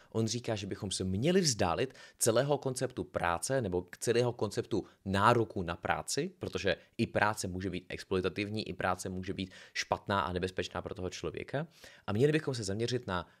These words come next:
právo na život a právo na dobrý život. Konkrétně tady je citace: „No more such vague formulae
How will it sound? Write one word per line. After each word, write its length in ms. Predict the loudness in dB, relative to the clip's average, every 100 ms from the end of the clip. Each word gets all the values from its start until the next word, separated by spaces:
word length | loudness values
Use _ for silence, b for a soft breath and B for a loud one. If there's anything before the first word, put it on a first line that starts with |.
| _
právo 420 | 2 6 6 4
na 160 | 0 0
život 380 | 0 -2 -4 -4
a 60 | -6
právo 480 | 0 0 2 0 0
na 200 | -4 -8
dobrý 360 | -2 0 0 -4
život. 380 | -8 -8 -12 4
Konkrétně 380 | 6 8 6 6
tady 160 | 4
je 80 | 4
citace: 560 | 4 2 4 4 4 2 _
„No 300 | 4 8 10
more 220 | 10 10
such 340 | 8 6 2 6
vague 280 | 8 8 6
formulae 800 | 0 4 6 6 4 6 4 2